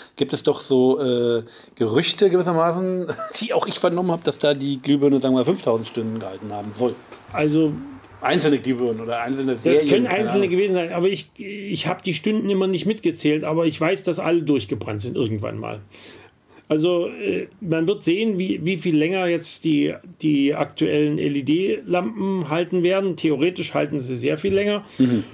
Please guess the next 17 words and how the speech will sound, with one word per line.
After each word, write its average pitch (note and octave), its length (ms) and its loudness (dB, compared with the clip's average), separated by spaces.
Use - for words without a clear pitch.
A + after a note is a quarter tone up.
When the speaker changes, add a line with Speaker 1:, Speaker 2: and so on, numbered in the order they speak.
Speaker 2:
Praktisch E3 360 -2
hängt D#3+ 220 0
das D#3+ 100 0
dann E3+ 140 -2
natürlich D3+ 420 0
sehr D#3+ 160 0
von D#3 140 0
der D3 100 2
Verarbeitung E3 640 0
ab, D#3+ 180 -2
weil D3 540 0
da, D3 380 -2
ja, D3+ 340 -2
ich - 80 -10
meine, D3+ 180 2
die C#3+ 120 -2
Glüh-, F#3 320 -2